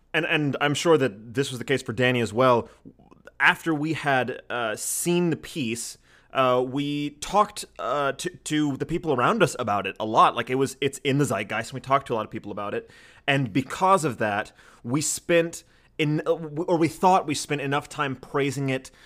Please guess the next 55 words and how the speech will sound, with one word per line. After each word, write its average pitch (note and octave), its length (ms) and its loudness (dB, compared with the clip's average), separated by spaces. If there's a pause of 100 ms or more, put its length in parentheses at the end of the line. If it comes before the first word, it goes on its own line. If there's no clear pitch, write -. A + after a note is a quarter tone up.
(300)
um, B2+ 320 4
to D3+ 200 -6
each - 300 -4
other C#3 260 4
that B2+ 200 0
by C3 100 2
the C3 100 -4
time C#3 560 -4
we, B2 360 -4 (340)
uh, A2 300 -2 (160)
got C#3+ 240 2
to C3+ 60 -8
recording, C3 640 0
we A#2+ 120 -6
had A#2+ 140 -4
already, B2 580 -4 (420)
uh, A#2+ 120 -4
like, A#2+ 220 -4
thought C3+ 420 2
up B2 240 2
all B2+ 220 2
of A2 200 -4
the A2+ 280 -6 (220)
things D3+ 240 -2
that D3+ 80 -2
we C#3 60 -2
wanted B2+ 240 -2
to A#2 60 -8
criticize A#2+ 800 2 (400)
and C3+ 220 2
had C3+ 120 -6
already, C3 460 0 (100)
uh, - 160 -8 (180)
done D#3 340 6
all B2 300 2
of F#2 80 -2
the G2 80 -8
praising, A2 560 -4 (260)
uh, B2 160 4
which B2+ 180 2
is B2 160 -4
unfair C3+ 540 4
to A#2+ 300 0
an A#2 60 0
audience A2+ 360 -2
that's A#2 140 -6
listening A#2+ 280 -2
to A#2+ 100 -2
our A2 100 2
review A2 140 -4
for A2+ 80 -8
the G#2 60 -6
first - 280 -4
time F3+ 320 4
because B2 500 0